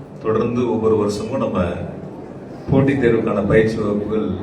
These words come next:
ரெண்டு குரூப்பா நடத்திட்டு இருக்கோம். அதுல நிறைய, லாஸ்டா ஒரு குரூப்ல அறுநூறு பேர் படிச்சாங்க, இப்பயும் படிச்சிட்டு இருக்காங்க தொடர்ந்து.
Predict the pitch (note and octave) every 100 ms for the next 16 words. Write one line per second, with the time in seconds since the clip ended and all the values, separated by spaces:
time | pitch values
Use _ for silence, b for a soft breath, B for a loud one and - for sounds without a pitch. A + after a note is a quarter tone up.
0 | G2 G#2 A2 A#2 G#2+ G2 - A#2 F#2+ F#2+
1 | - - - - - - - - - -
2 | - - - A2+ A2 A2 B2+ - - A#2
3 | A#2+ A#2+ A#2+ A#2 G#2 - B2 G#2 G#2+ A2
4 | G#2+ A2 - G2+ - G#2 G#2 C#3+ B2 B2
5 | A#2 G#2+ - G#2+ G2+ F#2 F2+ F#2+ G2 F#2+